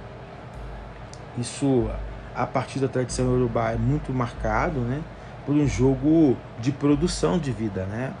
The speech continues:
Então, tanto é que é o marido que vai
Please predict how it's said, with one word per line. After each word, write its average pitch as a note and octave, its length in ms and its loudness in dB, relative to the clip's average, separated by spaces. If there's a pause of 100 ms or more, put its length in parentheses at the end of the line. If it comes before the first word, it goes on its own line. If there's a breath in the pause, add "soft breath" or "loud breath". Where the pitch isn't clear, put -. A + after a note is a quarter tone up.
(840)
Então, B2 1000 0
tanto C3 260 2
é C3+ 120 6
que C#3 120 4
é D#3 40 12
o D#3+ 60 8
marido D#3+ 380 4
que F3 180 2
vai C#3+ 540 6